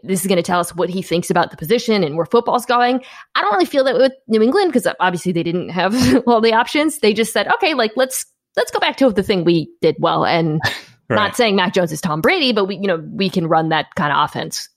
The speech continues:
Speaker 1: uh, with him. And, um, it makes sense. The, the thing that's quietly kind of, because of all the attention around the quarterbacks, and we can end here before breaking, is the New England kind of swung big at,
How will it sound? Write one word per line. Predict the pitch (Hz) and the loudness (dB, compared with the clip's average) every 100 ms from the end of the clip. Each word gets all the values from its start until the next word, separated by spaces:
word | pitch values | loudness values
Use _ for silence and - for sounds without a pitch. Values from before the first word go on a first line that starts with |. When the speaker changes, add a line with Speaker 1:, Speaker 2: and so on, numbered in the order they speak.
| - | -6
Speaker 1:
uh, | 151 131 | -4 0
with | 160 | 0
him. | 156 131 | -2 -6
And, | 156 147 147 - - - _ _ _ | -6 -6 -8 -12 -20 -20 _ _ _
um, | 180 180 180 | 0 0 2
it | 269 | 0
makes | 302 | 0
sense. | - - 180 | -2 -4 -2
The, | 254 233 | -2 0
the | 269 | 2
thing | 403 554 | 2 2
that's | 262 | 0
quietly | - 226 466 392 196 185 | -2 0 0 2 2 2
kind | 226 214 | 0 -2
of, | 185 175 - | -2 -6 -8
because | 190 247 220 | -4 0 0
of | 208 | 0
all | 196 | 0
the | |
attention | 175 202 185 | 0 0 0
around | 170 | -2
the | |
quarterbacks, | 160 - 175 165 190 | -2 -2 0 0 -2
and | 185 | -2
we | |
can | 180 | 0
end | 170 | 2
here | 180 190 180 | 4 4 2
before | - 170 170 175 | -2 -4 -2 0
breaking, | 196 247 202 170 175 - - _ _ - | 0 2 2 2 -2 -10 -20 _ _ 0
is | 214 180 | 2 2
the | 208 | 2
New | 202 | 4
England | 294 605 622 | 4 4 2
kind | - 494 508 277 | 2 2 4 2
of | - | -2
swung | - - 208 285 320 | -8 -8 0 2 4
big | 214 277 | 4 2
at, | 427 | 0